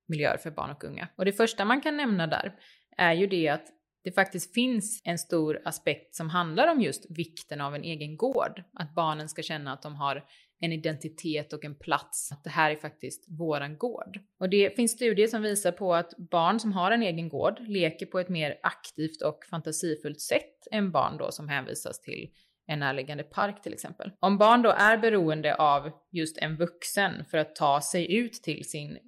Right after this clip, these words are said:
lekmiljö så riskerar det att dra ner aktivitetsnivån väldigt mycket hos barnen. Andra aspekter som är viktiga att fundera på vid just planering av vart skolor ska ligga till exempel i en stad är ju det att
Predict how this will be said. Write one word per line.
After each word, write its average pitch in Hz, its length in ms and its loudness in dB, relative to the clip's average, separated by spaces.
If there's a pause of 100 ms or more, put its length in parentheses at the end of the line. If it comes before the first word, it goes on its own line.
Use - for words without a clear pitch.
(120)
lekmiljö - 580 0 (100)
så - 140 -2
riskerar 170 480 4
det 160 180 -4
att 147 200 -4
dra 156 220 -6
ner 185 380 2
aktivitetsnivån 160 1040 -6
väldigt 151 580 -8
mycket - 440 -2 (180)
hos 160 220 -12
barnen. - 280 -8 (180)
Andra 240 280 8
aspekter 254 400 6
som 202 180 -2
är 190 40 -4
viktiga 185 360 4
att 175 180 2
fundera 165 380 0
på 180 460 4
vid 165 280 0
just 160 260 -4
planering 156 680 -2
av 147 260 0
vart 147 280 0 (140)
skolor 151 440 2
ska 147 300 0
ligga 156 400 0
till 254 140 0
exempel 185 440 -2
i 175 60 -4
en 156 120 -6
stad 175 340 2 (380)
är 175 140 2
ju 170 100 2
det 160 160 2
att 151 160 -2